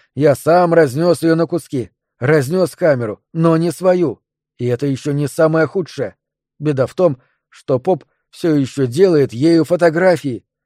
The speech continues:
и собака вот-вот вырвется. Когда это случится, я думаю, она меня убьет. В другом мире она уже пр-, произ-»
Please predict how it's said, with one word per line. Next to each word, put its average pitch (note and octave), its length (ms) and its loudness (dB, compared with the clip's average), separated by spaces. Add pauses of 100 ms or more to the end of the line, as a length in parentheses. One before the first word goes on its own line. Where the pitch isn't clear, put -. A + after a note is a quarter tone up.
(200)
и C#3 80 -4
собака C#3+ 580 0
вот-вот D#3 460 0
вырвется. E3+ 680 2 (520)
Когда C#3 280 0
это C#3+ 260 2
случится, D3+ 580 -2 (420)
я D#3+ 160 0
думаю, E3+ 420 -2 (400)
она D#3+ 300 0
меня F#3 260 2
убьет. G3+ 480 2 (580)
В C#3 80 -2
другом E3+ 360 2
мире F3+ 300 4
она F3 220 2
уже D#3+ 240 0
пр-, - 160 -16 (260)
произ-» F3+ 400 -2